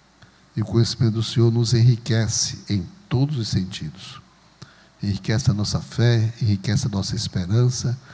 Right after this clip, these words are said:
nos enriquece, enriquece no poder, nos enriquece também a nos fortalecer para te servir. Por isso rogamos em nome de Jesus essa graça do Senhor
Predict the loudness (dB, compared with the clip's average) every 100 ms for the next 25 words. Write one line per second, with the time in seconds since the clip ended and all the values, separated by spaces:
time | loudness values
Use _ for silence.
0 | -20 -20 -20 -4 0 4 4 4 -6 -2
1 | 0 0 0 0 0 0 2 2 2 -2
2 | -2 8 8 8 4 4 4 0 -6 -20
3 | -20 -20 -20 -20 -20 _ -2 0 2 4
4 | 4 0 -2 2 4 2 0 0 2 2
5 | 2 2 0 -4 -14 -20 -20 -20 -20 -20
6 | _ -4 -2 0 2 0 -2 0 0 0
7 | 2 2 4 2 2 -2 0 0 -2 -4
8 | -4 0 0 -2 -6 -8 -8 -12 -20 _
9 | _ 2 4 4 4 4 4 2 0 0
10 | -2 2 4 4 2 0 2 2 0 0
11 | 0 -4 -8 -18 -20 -20 _ _ _ -4
12 | 0 0 -2 -2 4 4 4 2 0 0
13 | 0 0 2 2 0